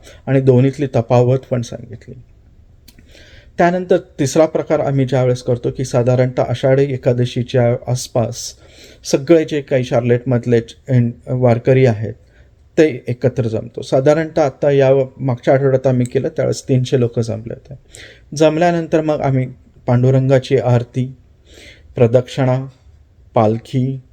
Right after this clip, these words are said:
रिंगण, फुगड्या अशा गोष्टी करतो. म्हणजे जो महाराष्ट्रातलं वातावरण, एकवीस दिवसाचं वातावरण असतं ते एक ते दोन तासासाठी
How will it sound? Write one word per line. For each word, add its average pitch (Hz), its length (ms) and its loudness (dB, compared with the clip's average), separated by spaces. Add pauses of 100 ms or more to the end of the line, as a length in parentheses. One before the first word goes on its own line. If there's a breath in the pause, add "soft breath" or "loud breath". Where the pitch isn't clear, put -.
(160)
रिंगण, 117 680 2 (800 soft breath)
फुगड्या 123 520 0 (300)
अशा 147 220 2
गोष्टी 117 320 -2
करतो. - 400 -16 (300 soft breath)
म्हणजे 165 160 2
जो 175 160 4
महाराष्ट्रातलं 156 1040 0
वातावरण, 139 520 4
एकवीस 139 300 -4
दिवसाचं 135 380 0
वातावरण 127 480 4
असतं 120 240 -6
ते - 240 -2
एक 131 220 -6
ते 147 80 4
दोन 131 280 4
तासासाठी 131 600 0